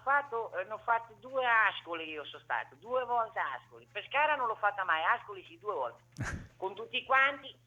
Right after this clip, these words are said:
Speaker 1: eh, con tanti. Beh, beh, un po' di paura quella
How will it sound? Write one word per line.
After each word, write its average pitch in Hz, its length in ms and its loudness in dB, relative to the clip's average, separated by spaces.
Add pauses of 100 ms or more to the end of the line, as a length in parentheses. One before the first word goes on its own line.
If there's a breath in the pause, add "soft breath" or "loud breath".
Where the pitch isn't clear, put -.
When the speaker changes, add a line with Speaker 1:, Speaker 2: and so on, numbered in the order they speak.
(580)
Speaker 1:
eh, 196 840 -2
con 196 220 -8
tanti. 185 1200 -4 (340)
Beh, 254 220 2
beh, 254 160 -4
un 269 100 -16
po' 294 160 2
di 285 160 2
paura 262 380 2
quella 196 260 -2